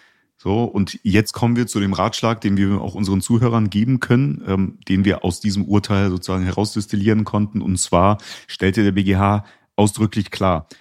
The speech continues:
als Ausnahme in der Einbahnstraße darf man unmittelbar rückwärts einparken, das heißt einfach rückwärts rangieren, um in eine Parklücke reinzufahren. Das zählt noch nicht als entgegen der Einbahnstraßenrichtung fahren. Und,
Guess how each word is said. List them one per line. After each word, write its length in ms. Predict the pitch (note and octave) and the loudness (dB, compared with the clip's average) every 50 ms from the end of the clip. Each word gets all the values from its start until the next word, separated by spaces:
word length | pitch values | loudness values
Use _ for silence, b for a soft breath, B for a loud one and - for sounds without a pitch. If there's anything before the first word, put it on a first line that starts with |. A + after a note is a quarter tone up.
| B | B
als 260 | B - F#2+ - - - | B -8 -8 -6 -2 0
Ausnahme 800 | A2 B2+ C#3 - - A#2 G#2 A2 A2+ A#2+ C3+ C#3+ D3+ D3 - - _ _ - | 0 0 0 -2 -4 -4 -2 -2 -2 -2 -2 -4 -6 -8 -10 -16 _ _ -2
in 80 | G#2 | -2
der 100 | G2 F2 | -2 -2
Einbahnstraße 720 | E2 F#2+ G2+ G#2 G#2 - - - G2 G#2 A2+ A2+ - B2 | -2 -2 -2 -2 -2 -4 -8 -6 -4 -4 -4 -4 -4 -4
darf 280 | G#2 F#2 F#2 G2+ G#2 - | 0 2 2 2 2 0
man 220 | A2 G#2+ G#2+ G#2+ G#2 - | 0 0 0 0 0 0
unmittelbar 580 | A2+ A2+ A#2 A#2 A2 A2+ G#2+ G2 G2+ G2+ G2 | 2 2 4 2 2 0 0 0 0 0 0
rückwärts 420 | F2+ A2 A#2+ - - C#3+ C3+ - - | 0 -2 -2 -2 -4 -4 -4 -4 -6
einparken, 600 | - A2+ A#2 C#3 C#3 C3+ C3+ C3 C#3 D3+ - B2 | -4 -2 -2 -2 -2 -2 -4 -4 -4 -4 -4 -6
das 100 | F#2+ - | -4 -4
heißt 160 | G2+ F#2+ - | -4 -4 -4
einfach 380 | G2 F#2 - G2 E2 - _ | -4 -4 -4 -4 -6 -8 _
rückwärts 500 | - G2 F#2+ - - G2+ F#2+ - - - | -6 -6 -4 -2 -4 -4 -4 -6 -6 -4
rangieren, 480 | G2 F#2+ F2+ E2 - G#2 A2 A#2 A2 G#2 - | -4 -2 -2 -2 -2 0 2 2 2 0 2
um 120 | - G#2 G#2+ | 2 2 2
in 80 | F#2 | 2
eine 140 | G2+ G2 G2+ | 2 0 -2
Parklücke 560 | - - G#2 G#2 A#2 - - C#3 - D3+ B2+ | 0 0 -2 -2 -2 -2 -4 -2 0 0 0
reinzufahren. 640 | A2+ B2+ C#3 - - C3 - - A#2+ B2 C3+ D3 D3+ B B B B B B | 0 -2 -4 -4 -8 -6 -2 0 2 2 2 0 -4 B B B B B B
Das 220 | B - - - - | B -18 -16 -14 -6
zählt 280 | - G2+ G2 F#2+ - | -4 -2 -2 -2 -4
noch 200 | G2+ F2+ E2+ - | -6 -8 -6 -4
nicht 360 | - G2 A#2+ C3 - - - - _ _ | -2 -2 -2 -2 -4 -10 -18 -20 _ _
als 500 | - F#2+ G#2+ G#2+ - - - - - _ _ | 0 0 0 0 0 -4 -6 -6 -10 _ _
entgegen 420 | G2+ G2 - - G#2 G2 G2+ G#2+ | -4 -4 -2 0 0 2 2 2
der 100 | F#2+ E2 | 0 0
Einbahnstraßenrichtung 1500 | B1 F#2 G2 G#2+ G#2 F#2 - - - - C#2 F#2+ F#2+ F#2+ - - G2 G2+ G#2 - - G#2 F#2 G2+ G#2+ - - G#2+ G#2 | 0 2 2 2 2 0 -2 -8 -12 -4 -2 0 0 0 0 0 2 2 2 0 -2 -2 -2 -2 -4 -2 -4 -4 -4
fahren. 440 | F#2+ - - G2 G2+ G2+ G#2+ G#2+ G#2+ B B B B B B B B _ | -4 -4 -2 -2 -2 0 -2 -4 -4 B B B B B B B B _
Und, 420 | - A2 B2+ C#3+ C#3 - - - | 4 4 4 4 2 -2 -6 -10